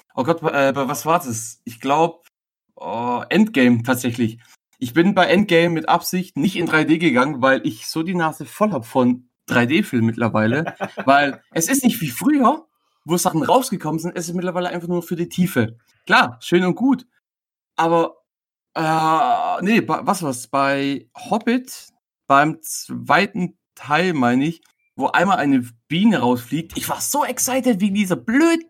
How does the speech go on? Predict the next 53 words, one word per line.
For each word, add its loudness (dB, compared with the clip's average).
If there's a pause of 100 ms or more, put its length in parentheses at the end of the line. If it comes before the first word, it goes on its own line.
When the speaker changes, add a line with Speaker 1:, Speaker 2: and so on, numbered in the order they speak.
Speaker 1:
Biene, 2 (520)
weil 2
die 4
mir 4
mal 2
ins 2
Gesicht -2
geflogen 0
ist -2
und -4
nicht -4
einfach -6
im -6
Hintergrund -6
verschwunden -8
ist. -8 (360)
Das -2
war 2
wieder 0
ganz 0
kurz 0
so, -2
oh -2
geil, 2
drei 0
D. -2 (440)
Speaker 2:
Also -12
ich -8
Speaker 1:
Aber 0
Speaker 2:
hab's -4
grad -4
Speaker 1:
ansonsten -2
ist -8
ja -2
kein -2
Fort-, -8 (100)
ja, 4
drei -4
D 2
ist 2
Standard, 2
wie -2
Juri 0
schon -6
perfekt -4
gesagt -4
hat. -6
Es -6
ist -6
irg-, -8
es -8
ist -8
mittlerweile, 2